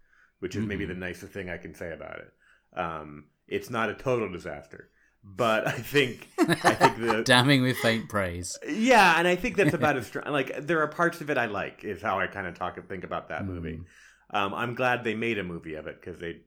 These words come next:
Speaker 1: talked about it for about twenty years before they did it. Um, but I would say, like, the, the truest versions of Into the Woods are any, almost any good stage production is, to me, more valuable of this show than
Speaker 2: Mm-hmm.
Speaker 1: some movie version of it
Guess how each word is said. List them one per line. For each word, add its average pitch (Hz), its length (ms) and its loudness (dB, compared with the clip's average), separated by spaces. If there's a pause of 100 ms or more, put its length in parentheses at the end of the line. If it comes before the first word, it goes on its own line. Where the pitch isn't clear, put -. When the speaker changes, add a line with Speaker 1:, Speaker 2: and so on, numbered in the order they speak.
Speaker 1:
talked 92 260 -10
about 85 160 -8
it 78 80 -14
for 87 80 -14
about 78 240 -12
twenty 85 240 -10
years 98 220 -6
before - 180 -12
they 78 100 -10
did 80 200 -10
it. - 180 -14 (480)
Um, 95 340 -6
but 104 140 -6
I 101 100 0
would 107 200 -4
say, 98 260 -2
like, 85 420 -10
the, 87 340 -6 (640)
the 107 180 0
truest - 920 -2 (160)
versions 98 640 -4
of 92 120 -6
Into 90 140 -10
the 87 80 -8
Woods 85 320 -8
are 80 340 -6
any, 92 600 -10 (800)
almost 147 520 0
any 131 280 -4
good 107 240 -2
stage 101 320 -4
production 85 840 -10
is, 82 540 -10
to - 120 -12
me, 98 220 -6
more 90 260 -6
valuable 82 480 -8
of 76 120 -10
this 80 160 -14
show 82 300 -8
than 82 260 -6
Speaker 2:
Mm-hmm. 82 140 -12
Speaker 1:
some 78 240 -12
movie 78 240 -16
version - 360 -18
of 69 120 -20
it - 120 -20